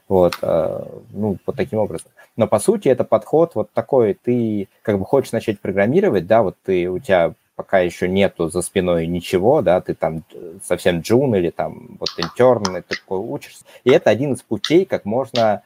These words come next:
ну, а, научиться, б, э, заработать себе какую-то там позитивную репутацию, которая тебе потом поможет пойти дальше.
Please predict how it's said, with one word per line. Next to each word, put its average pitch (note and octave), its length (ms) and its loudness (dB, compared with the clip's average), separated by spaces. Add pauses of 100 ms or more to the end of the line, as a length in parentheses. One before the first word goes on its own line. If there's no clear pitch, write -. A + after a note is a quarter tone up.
(280)
ну, B2 200 -2
а, C3 180 6
научиться, G2 680 -2
б, B2 680 4
э, G2 220 -2
заработать F#2+ 400 0
себе G2 120 0
какую-то A#2 320 -4
там F#2 120 -4
позитивную G#2 580 0
репутацию, - 560 -2
которая B2 300 0
тебе G#2+ 160 0
потом B2+ 340 0
поможет G2+ 300 -2
пойти G2+ 240 -6
дальше. F2+ 300 -4